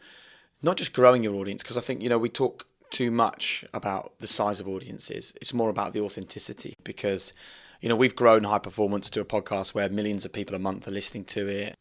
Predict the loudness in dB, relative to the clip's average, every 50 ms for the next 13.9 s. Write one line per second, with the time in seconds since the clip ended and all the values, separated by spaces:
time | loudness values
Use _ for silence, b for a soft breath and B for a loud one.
0 | _ -2 2 2 2 2 0 0 4 6 6 8 8 6 4 2 -4 -8 -8 -10
1 | -10 -8 -8 -6 -4 -4 -4 0 2 4 4 2 2 -6 _ _ -2 -2 -2 -4
2 | -10 -12 -10 -8 -8 -8 -8 -8 -8 -8 -8 -8 -6 -6 -8 -8 -8 -12 _ _
3 | _ _ -18 -6 0 2 2 2 0 -4 -6 -6 -6 -6 -4 -4 -4 -2 -2 -4
4 | -4 -2 -4 -4 -4 -4 -2 0 2 2 2 6 6 8 8 8 8 6 2 -2
5 | -2 -4 -6 -6 -6 -4 0 0 2 2 0 -4 -4 -2 -2 -4 -2 -2 -6 -4
6 | -2 -4 -4 -4 -6 -8 -6 -8 -8 -8 -10 -16 -14 -10 -8 -6 -6 -4 -4 -4
7 | -4 -4 -2 2 2 2 2 2 -2 -4 -4 -4 -4 -6 -8 -10 -10 -6 -6 -6
8 | -6 -6 -8 -10 -10 -12 _ _ _ -6 -6 -4 0 -2 -2 0 -2 -6 -6 -8
9 | -10 -10 -10 -12 -10 -10 -8 -8 -10 -10 -10 -10 -10 -10 -10 -12 -4 0 0 0
10 | 0 0 -2 -6 -6 -4 -6 -6 -6 -6 -6 -6 -2 0 0 0 0 -2 -4 -4
11 | 0 0 -2 -2 -2 -6 -8 -10 -10 -8 -6 -4 -4 -4 -4 -8 -12 -14 -16 -14
12 | -14 -16 -14 -10 -8 -8 -8 -6 -8 -10 -10 -12 -10 -8 -8 -8 -8 -10 -12 -12
13 | -10 -8 -8 -8 -10 -12 -14 -14 -4 2 4 4 4 4 2 0 b